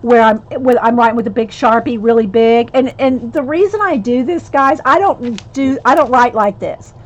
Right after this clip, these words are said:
I write very, very tiny. <laughs> Yeah, Terry, for sure. Um,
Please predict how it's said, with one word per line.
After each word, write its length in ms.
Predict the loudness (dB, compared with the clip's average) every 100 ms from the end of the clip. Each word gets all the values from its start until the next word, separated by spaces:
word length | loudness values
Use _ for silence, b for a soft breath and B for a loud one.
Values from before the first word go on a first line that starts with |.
| B B
I 100 | -2
write 200 | 2 2
very, 480 | 0 2 4 6 2
very 360 | 2 2 2 0
tiny. 760 | -6 -6 -4 -2 -4 -4 -8 -12
<laughs> 1600 | -20 -20 -18 -18 -20 -20 -18 -18 -14 -16 -16 -16 -16 -14 -14 -10
Yeah, 280 | 0 2 2
Terry, 420 | -2 0 0 0
for 160 | -6 -10
sure. 400 | -6 -4 -4 -6 B B B B B 2
Um, 520 | 6 6 6 2